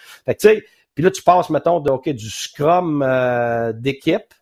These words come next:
avec, où t'as tout, après ça, le scrum, tu t'en vas faire des scrums individuels pour la radio. Puis après ça, t'as une radio locale, puis t'as quelque chose de spécifique à donner. Après ça, t'as une entrevue individuelle avec, euh, E S P N.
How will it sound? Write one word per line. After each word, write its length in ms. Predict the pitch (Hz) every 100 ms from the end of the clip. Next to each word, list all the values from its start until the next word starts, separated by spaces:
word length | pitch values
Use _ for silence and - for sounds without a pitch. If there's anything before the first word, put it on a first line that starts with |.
| _ _ _ _ _ _
avec, 260 | 107 123 123
où 60 | 123
t'as 140 | 127 -
tout, 140 | 160 -
après 260 | - 131 151
ça, 640 | - _ _ _ _ -
le 60 | 185
scrum, 200 | - 175
tu 120 | -
t'en 180 | 143 135
vas 280 | 143 151 - _ -
faire 240 | 143 143
des 120 | 131
scrums 460 | 123 - 143 151 135
individuels 540 | 123 123 117 151 143
pour 360 | 135 123 117 110 _ 113 117 _ -
la 160 | 123 120
radio. 640 | 120 107 139 156 240 262
Puis 240 | _ - -
après 220 | 113 143
ça, 120 | 160
t'as 100 | 156
une 80 | 143
radio 220 | 139 143
locale, 560 | 139 120 170 180 196 160
puis 100 | 131
t'as 100 | 123
quelque 140 | 139
chose 160 | 127 139
de 60 | 131
spécifique 480 | - 131 - 143
à 60 | 131
donner. 500 | 123 120 170 240 226 _ -
Après 320 | 123 135 143
ça, 280 | - 180 175
t'as 140 | 151 143
une 100 | 160
entrevue 720 | 160 - 151 139 143 170 156
individuelle 720 | 131 131 127 127 147 160 143
avec, 260 | 120 120 117
euh, 160 | 113
E 140 | 123 170
S 160 | -
P 160 | - 165
N. 400 | 165 196 240